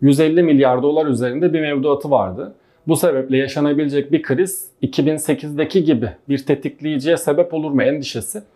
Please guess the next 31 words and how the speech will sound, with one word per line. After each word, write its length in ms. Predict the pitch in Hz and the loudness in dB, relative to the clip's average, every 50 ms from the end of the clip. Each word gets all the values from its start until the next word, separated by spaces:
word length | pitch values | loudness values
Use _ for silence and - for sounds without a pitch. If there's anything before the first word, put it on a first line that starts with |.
| _ _ _ _ - | _ _ _ _ -4
piyasaları 540 | - 190 180 165 147 - 139 120 123 123 135 | 0 2 2 2 2 2 2 2 2 2 2
da 40 | 185 | 2
etkiledi. 560 | 185 165 - - - 123 117 101 92 87 - - _ _ _ _ _ _ _ _ _ 151 | 2 2 0 0 -2 0 0 0 -4 -8 -14 -14 _ _ _ _ _ _ _ _ _ 2
Burada 400 | 156 170 170 190 202 190 - - | 2 4 4 4 4 2 2 0
söz 300 | - - 185 175 180 - | 0 -2 -2 -2 0 -2
konusu 340 | 190 180 175 - - 165 | -2 -2 -2 -2 -4 2
durumun 380 | 175 175 175 175 180 170 147 131 - - | 2 2 2 4 0 -2 -4 -8 -10 -4
kriptoyla 720 | - 170 175 - - - 175 165 165 156 151 127 117 - - | 2 2 2 2 2 2 2 2 4 2 -2 -2 -4 0 2
direkt 300 | 175 165 147 - - - | 4 4 4 2 2 2
bir 60 | 151 | 2
ilişkisi 400 | 135 123 - - - - - 220 | 2 2 2 -2 -10 -6 2 4
yok. 320 | 202 143 101 - - - - | 4 4 4 0 -6 -12 -2
Aslında 480 | - 151 135 - - 160 151 147 156 | -2 -2 -2 -2 -2 0 2 2 2
mevcut 380 | 151 156 151 143 127 147 - - | 2 2 0 0 -2 -4 -2 0
bankacılık 560 | 160 151 151 143 127 131 131 123 127 120 - | 2 2 2 0 -4 -2 -2 0 -2 -2 -4
düzeninde 400 | 147 131 139 143 143 147 139 147 | -4 -2 -2 -2 -4 -4 0 0
yaşanan 340 | 139 127 - - - 165 180 | 0 0 0 -2 -8 -8 -8
sorunlardan 680 | 170 - 170 156 156 156 151 147 143 135 139 139 139 - | -6 -4 -4 -4 -4 -2 -2 -2 -2 -2 0 -2 -2 -2
kaynaklanıyor. 640 | - 120 101 98 95 92 - _ 107 101 113 151 196 202 _ _ _ _ _ - _ _ _ _ _ _ _ _ - | -4 -4 -6 -6 -8 -12 -14 _ -14 -12 -10 -10 -12 -14 _ _ _ _ _ -20 _ _ _ _ _ _ _ _ -2
Banka 280 | - 170 180 175 175 165 | 0 2 2 2 0 -2
müşterilerin 560 | 156 143 - - 175 165 160 156 165 160 170 | -2 -2 -4 -2 0 0 0 0 0 0 0
mevduatları 680 | 160 156 156 151 139 156 156 156 156 - - 165 160 165 | 0 2 2 2 2 2 2 2 2 0 -2 -2 0 2
ile 300 | 160 147 131 110 92 92 - | 4 4 4 2 0 -4 -4
uzun 320 | 143 143 131 156 160 156 151 | -4 -4 -2 -2 -4 0 0
vadeli 360 | 143 127 110 110 165 185 180 | 0 0 0 0 0 -2 0
tahvil 360 | 196 180 170 165 165 160 139 | 0 -2 -2 0 2 2 2
alımı 240 | 131 113 107 107 107 | 4 2 -2 -4 -6
yapıyor. 380 | 101 95 - - 175 202 196 | -10 -12 -4 -4 -4 -4 -2
Bu 120 | 196 202 202 | -6 -6 -2
tahvili 460 | 180 143 120 107 120 131 135 165 170 | -2 -2 -2 0 -2 -2 0 2 4
yıllık 500 | 190 175 135 135 160 139 - - - _ | 4 4 4 4 2 0 -2 -4 -20 _